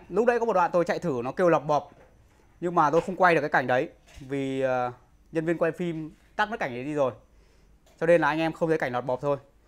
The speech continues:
Nhưng khi tôi tháo ra để thay chổi than rồi thì máy tiếp tục là không chạy. Nói chung là hơi thất vọng vì cái máy này. Thứ nhất là về độ khỏe. À, độ khỏe của máy như nhà sản xuất nói là hai nghìn một trăm oát, tôi chưa đo thực tế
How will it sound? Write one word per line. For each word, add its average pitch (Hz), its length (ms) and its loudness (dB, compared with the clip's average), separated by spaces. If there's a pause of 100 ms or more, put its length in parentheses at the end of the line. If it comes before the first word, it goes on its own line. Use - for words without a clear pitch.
(340)
Nhưng 165 120 -2
khi 180 140 -6
tôi 170 140 0
tháo 151 260 2
ra 165 340 6
để 135 100 -4
thay 151 160 -4
chổi 127 120 -6
than 147 240 -2
rồi 139 260 -2
thì 123 200 -8
máy 127 260 -6
tiếp 220 160 -6
tục - 180 -4 (220)
là 131 200 -4
không 156 220 -10
chạy. 175 220 0 (120)
Nói 175 180 -2
chung 208 220 -4
là 156 280 6
hơi 196 160 0
thất 226 120 0
vọng 180 200 2
vì 147 120 0
cái 143 80 0
máy 151 140 2
này. 151 220 4 (300)
Thứ 196 80 -6
nhất 247 120 4
là 240 60 4
về 160 120 2
độ 175 100 0
khỏe. 131 340 2 (380)
À, 147 140 -6
độ 190 100 -2
khỏe 165 180 4
của 143 100 0
máy 160 480 2
như 196 520 0
nhà 175 140 0
sản 143 140 -4
xuất 208 140 -2
nói 165 240 2
là 147 400 2
hai 165 200 0
nghìn 156 100 -2
một 135 80 -4
trăm 160 160 -4
oát, 202 200 2 (200)
tôi 175 180 0
chưa 190 100 -2
đo 175 120 2
thực 160 160 -8
tế 143 240 0